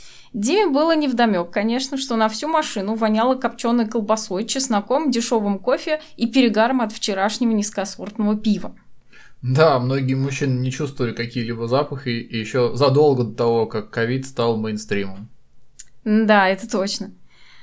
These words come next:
Speaker 1: Настя, хихикая про себя, уверенно сказала:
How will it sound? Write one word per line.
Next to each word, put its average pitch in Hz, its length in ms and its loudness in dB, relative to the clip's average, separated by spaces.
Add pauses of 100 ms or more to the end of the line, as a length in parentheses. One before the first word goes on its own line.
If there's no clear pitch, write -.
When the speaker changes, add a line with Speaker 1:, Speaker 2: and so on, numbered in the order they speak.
(140)
Speaker 1:
Настя, 320 440 4
хихикая 269 480 2
про 262 160 0
себя, 233 320 0
уверенно 226 440 2
сказала: 202 580 0